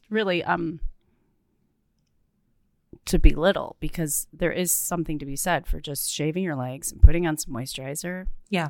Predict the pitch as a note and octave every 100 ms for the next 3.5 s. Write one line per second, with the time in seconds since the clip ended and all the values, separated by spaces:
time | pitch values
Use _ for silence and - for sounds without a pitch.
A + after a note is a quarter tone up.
0 | - F3 F#3 - - A3+ G#3+ E3+ - D#3
1 | A3 - - - E3+ - F#3+ F3+ C#3+ C3+
2 | B2 A2+ - - - - - _ _ _
3 | _ - E3 E3+